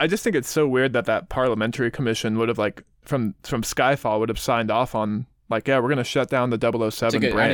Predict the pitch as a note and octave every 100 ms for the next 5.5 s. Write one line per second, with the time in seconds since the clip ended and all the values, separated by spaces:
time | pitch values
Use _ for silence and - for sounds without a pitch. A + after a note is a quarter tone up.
0 | G#2 G2 B2 F#2+ F2 C#3+ - D3 B2 A#2+
1 | B2 D3+ C#3 B2 C#3 C3 - C#3 C3 G#2
2 | - - A2 G#2+ B2+ A#2 A2+ - C3+ G#2+
3 | F#2+ A2+ G#2+ - A#2 G#2+ F#2 G2+ - -
4 | B2+ C#3 D#3 B2 A#2 A#2 A2+ A#2 B2 A2+
5 | - A#2 - A2+ A#2+